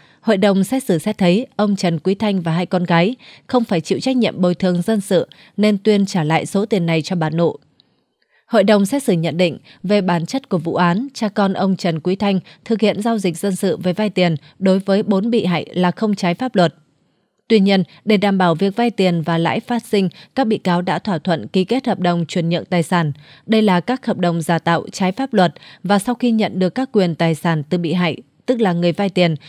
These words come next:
thì các bị cáo nảy sinh ý định chiếm đoạt nên đã dùng thủ đoạn gian dối, nại ra lý do để từ chối thanh toán,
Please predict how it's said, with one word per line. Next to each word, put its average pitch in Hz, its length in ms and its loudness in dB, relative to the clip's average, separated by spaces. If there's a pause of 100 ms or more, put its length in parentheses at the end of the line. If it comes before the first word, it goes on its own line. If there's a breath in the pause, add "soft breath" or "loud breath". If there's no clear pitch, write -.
(160 loud breath)
thì 214 120 0
các 247 140 0
bị 220 140 0
cáo 175 220 0
nảy 202 220 0
sinh 190 220 -2
ý 190 120 -2
định 190 220 -4
chiếm 196 220 -4
đoạt 190 220 2 (280 loud breath)
nên 196 220 4
đã 190 160 0
dùng 220 180 0
thủ 185 140 0
đoạn 160 280 0
gian 208 220 0
dối, 190 320 2 (240 loud breath)
nại 180 260 0
ra 196 140 0
lý 208 220 2
do 202 260 2 (140 soft breath)
để 185 140 2
từ 202 180 2
chối 196 220 0
thanh 220 160 -2
toán, 180 340 0